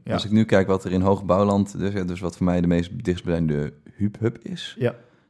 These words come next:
Speaker 2: dan zijn er twee auto's en twee fietsen.
Speaker 1: Ja.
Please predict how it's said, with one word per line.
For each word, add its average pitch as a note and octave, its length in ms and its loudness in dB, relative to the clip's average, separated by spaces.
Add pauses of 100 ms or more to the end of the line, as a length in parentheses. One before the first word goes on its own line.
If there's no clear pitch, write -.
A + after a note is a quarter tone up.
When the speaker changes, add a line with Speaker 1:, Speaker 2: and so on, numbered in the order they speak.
(100)
Speaker 2:
dan F2 240 -2
zijn E2 160 -2
er D#2+ 80 -6
twee F2+ 260 0
auto's E2 360 -4
en D#2+ 80 -6
twee D#2+ 180 -4
fietsen. F2 440 -6
Speaker 1:
Ja. B2 200 -4